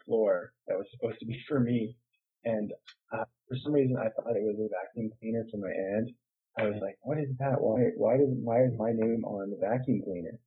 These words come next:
And then, of course, they explained it that, uh, "No, this is a, a Star Wars ship that your dad made, and he, he made it out of, like, some P V C pipe and a five-gallon bucket."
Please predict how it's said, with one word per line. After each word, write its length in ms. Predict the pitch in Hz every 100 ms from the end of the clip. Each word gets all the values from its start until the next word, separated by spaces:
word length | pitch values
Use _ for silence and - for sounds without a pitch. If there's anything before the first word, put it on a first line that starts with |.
| _ _ _ _ -
And 100 | 107
then, 120 | 101 98 110
of 160 | 107 -
course, 140 | 113
they 120 | 113 98
explained 500 | - - 98 104 95
it 160 | 85 - 101
that, 160 | 92 -
uh, 220 | 90 92 92 _
"No, 140 | 104 98
this 160 | 98 -
is 60 | 107
a, 140 | 104 - -
a 40 | 101 -
Star 240 | 127 139
Wars 200 | 117 98 -
ship 160 | 98 95 101
that 180 | 101
your 160 | 104 101 95
dad 240 | 110 120 113
made, 240 | 87 85 85
and 300 | - 175 92 _ _ _ _ _
he, 280 | - 127 120 -
he 80 |
made 280 | 127 113 113
it 80 | 107
out 160 | 101 92
of, 80 | 92
like, 120 | - -
some 100 | 101 -
P 160 | 117
V 180 | 107 107
C 140 | 110 107
pipe 300 | - 98 101 101
and 300 | 92 87 82
a 40 |
five-gallon 540 | 110 104 107 101 101 92
bucket." 420 | 101 107 107 -